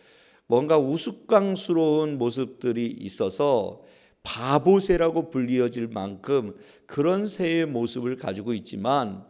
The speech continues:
오히려 폭풍이 불고 비바람이 불 때 이것은, 이 새는 그때 비로소 새로서의 멋짐을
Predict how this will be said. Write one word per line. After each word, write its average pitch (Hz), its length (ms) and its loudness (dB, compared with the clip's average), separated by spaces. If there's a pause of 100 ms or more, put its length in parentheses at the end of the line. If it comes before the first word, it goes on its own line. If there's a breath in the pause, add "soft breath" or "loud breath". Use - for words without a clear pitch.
오히려 143 640 0 (340 loud breath)
폭풍이 185 680 2
불고 143 580 0
비바람이 160 680 0
불 123 320 -4
때 131 440 2 (140)
이것은, 143 720 -2 (160 loud breath)
이 143 140 -2
새는 143 540 0 (240 soft breath)
그때 175 480 -2
비로소 131 420 -2
새로서의 180 920 -2
멋짐을 117 920 -4